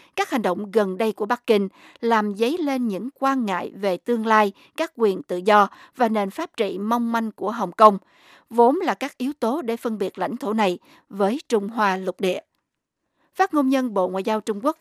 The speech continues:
ông Hồng Lỗi, ngày hôm nay lên án bản phúc trình là không xác thực, đồng thời khuyến cáo giới lập pháp Mỹ phải chấm dứt gửi thông điệp sai trái cho những người biểu tình.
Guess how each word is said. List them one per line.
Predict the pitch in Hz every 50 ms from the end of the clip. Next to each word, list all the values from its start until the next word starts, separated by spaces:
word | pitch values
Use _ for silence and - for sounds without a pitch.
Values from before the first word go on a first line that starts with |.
| _ -
ông | - 233 208 202 196
Hồng | 220 226 190 180 185
Lỗi, | 185 180 - 226 247 277 - - - - -
ngày | 247 226
hôm | 202 220 214 214
nay | 208 202 196 190 - - - -
lên | - 269 269 254
án | - 226 226 262 339 349 240
bản | 196 170 -
phúc | 240 - 330 320 -
trình | - 226 202 185 185 - - - - - _
là | 220 226 214 214
không | - - - 311 302 294
xác | - - 381 - _
thực, | 277 226 - - _ _ _ _ - - _
đồng | - 247 226 220
thời | 214 - 233 208 196 196
khuyến | - 247 240 277 339
cáo | - 269 226 233 294 339
giới | 277 233 233 262 320
lập | 294 220 - -
pháp | 277 294 -
Mỹ | 233 202 190 202 254 - - - - _
phải | - - 202 233
chấm | - _ - 277 320 359 359
dứt | 381 392 - _
gửi | 214 202 208 190 160 233
thông | - - 262 240
điệp | 202 208 185 -
sai | - - - 254 233 220
trái | - 233 196 214 277 330
cho | - 254 220
những | 208 196 196 214
người | 220 196 185
biểu | 156 160 185 180
tình. | 196 - 214 180